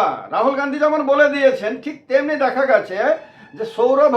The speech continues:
ভরা-, ভরদ্বাজ, যিনি দিল্লির প্রাক্তন মন্ত্রী, তিনিও বলেছেন যে জ্ঞানেশ কুমারকে ছাড়া হবে না। যখন ইন্ডিয়া অ্যালায়েন্স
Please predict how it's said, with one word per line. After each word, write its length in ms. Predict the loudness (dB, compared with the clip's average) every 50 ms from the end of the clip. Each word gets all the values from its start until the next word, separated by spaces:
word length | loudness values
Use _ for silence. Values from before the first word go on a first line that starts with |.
| 0 0 2
ভরা-, 280 | 2 2 2 2 2 2
ভরদ্বাজ, 600 | 2 2 4 4 6 6 6 6 4 2 -2 -6
যিনি 180 | -6 -6 -6 -6
দিল্লির 460 | -8 -8 -8 -8 -4 -2 -2 -2 -2
প্রাক্তন 440 | -2 -4 -4 -4 -6 -6 -6 -6 -4
মন্ত্রী, 640 | -2 0 0 0 0 -2 -2 -2 -2 -2 -4 -6 -10 -14 -20 -20 -20 _ -12
তিনিও 380 | -8 -6 -2 0 2 2 4
বলেছেন 440 | 4 4 4 4 4 2 2 -2 -2
যে 120 | -2 -2 -2
জ্ঞানেশ 380 | 0 -2 -2 -2 -2 -6 -6 -8
কুমারকে 380 | -6 -4 -2 -2 -2 -4 -4 -6
ছাড়া 320 | -4 -4 -2 0 2 2 2
হবে 300 | 4 2 2 2 2 2 2
না। 180 | 4 6 6 6 6 6 4 0 -4 -10 -18 _ _ _ -6
যখন 440 | -6 -6 -6 -2 0 2 2 2 0
ইন্ডিয়া 320 | -2 -4 0 4 6 6
অ্যালায়েন্স 540 | 6 6 6 6 4 4 4 4 2 0